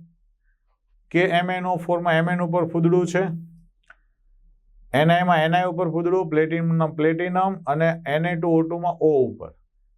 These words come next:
તો આપણે એ જોવાનું છે કે આમાં ઓક્સિડેશન આંક કોની સાથે મેચ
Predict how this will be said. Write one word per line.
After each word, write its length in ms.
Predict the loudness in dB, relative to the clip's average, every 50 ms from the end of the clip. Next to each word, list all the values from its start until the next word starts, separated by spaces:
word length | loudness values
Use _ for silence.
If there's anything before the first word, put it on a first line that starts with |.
| _ _ -6
તો 60 | -6
આપણે 420 | -4 -2 -2 -2 -2 -2 -2 -4 -2
એ 220 | 2 2 2 2
જોવાનું 460 | 2 0 -2 -4 -6 -8 -10 -12 -12
છે 260 | -8 -6 -6 -4 -4 -2
કે 60 | -2
આમાં 220 | -2 0 0 0
ઓક્સિડેશન 680 | 0 -2 -2 -2 -2 -2 -2 -2 -4 -4 -6 -4 -4
આંક 240 | -4 -4 -4 -4 -6
કોની 280 | -4 -4 -4 -2 -4 -2
સાથે 300 | -2 -2 0 0 -2 -2
મેચ 360 | -2 0 0 2 0 0 -2